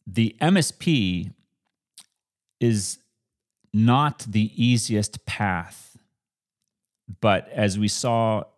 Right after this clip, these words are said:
in the last two years, there are exploits that the bad actors will attempt because there are some unique, um, benefits.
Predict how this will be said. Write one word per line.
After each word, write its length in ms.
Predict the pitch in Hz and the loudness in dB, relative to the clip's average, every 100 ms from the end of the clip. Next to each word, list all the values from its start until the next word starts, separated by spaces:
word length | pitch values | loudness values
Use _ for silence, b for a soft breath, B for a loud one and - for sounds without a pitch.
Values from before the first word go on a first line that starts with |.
| _ _ _ - | _ _ _ -2
in 100 | 101 | 0
the 60 | 95 | 0
last 320 | 95 95 - | -2 -4 -6
two 140 | 90 | -6
years, 500 | 90 139 131 123 120 - B B B B B | -2 0 0 -2 -6 -12 B B B B B
there 220 | 110 110 - | 2 2 2
are 600 | 107 104 101 98 98 95 _ _ _ _ _ _ _ _ _ _ | 0 2 2 0 -2 -6 _ _ _ _ _ _ _ _ _ _
exploits 720 | 135 151 - - 113 104 98 - | -2 -2 -4 -8 -2 -2 -2 -4
that 340 | 101 92 - | -2 -2 -4
the 60 | 92 | -6
bad 280 | 80 98 95 | -2 0 2
actors 420 | 110 110 104 92 | 0 -2 -6 -6
will 260 | 95 87 - | -8 -8 -8
attempt 600 | 92 - 160 127 - - - | -6 0 2 0 -4 -14 -10
because 540 | 104 98 104 95 92 | -8 -4 -2 -2 -2
there 240 | 85 95 92 | -4 -4 -2
are 180 | 92 92 | -2 -4
some 280 | - 90 90 | -4 -2 0
unique, 540 | 90 92 101 - - _ _ _ _ - _ 92 | 2 0 0 -4 -20 _ _ _ _ -16 _ -8
um, 520 | 90 87 90 87 87 _ _ _ _ _ _ _ _ _ _ _ _ _ _ _ | -4 -4 -4 -4 -8 _ _ _ _ _ _ _ _ _ _ _ _ _ _ _
benefits. 880 | 98 90 120 117 - 110 - - - | -6 0 2 2 0 -2 -2 -8 -10